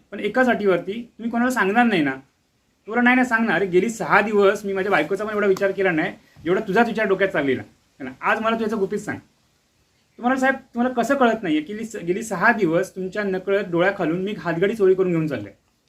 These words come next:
आणि तुमचं पूर्ण लक्ष त्या गिफ्ट रॅप केलेल्या त्या बॉक्सवरती आहे."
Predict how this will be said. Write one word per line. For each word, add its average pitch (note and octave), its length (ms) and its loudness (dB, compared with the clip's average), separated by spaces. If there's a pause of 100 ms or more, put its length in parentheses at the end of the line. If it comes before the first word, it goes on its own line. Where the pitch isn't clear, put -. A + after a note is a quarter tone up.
(540)
आणि F#3+ 220 -2
तुमचं G#3+ 260 -2
पूर्ण C#4 320 2
लक्ष A#3 320 2
त्या G3 360 -2
गिफ्ट G3+ 380 -4
रॅप A3+ 200 -2
केलेल्या G#3 220 -4
त्या A3+ 100 -2
बॉक्सवरती F3+ 580 0
आहे." - 80 -6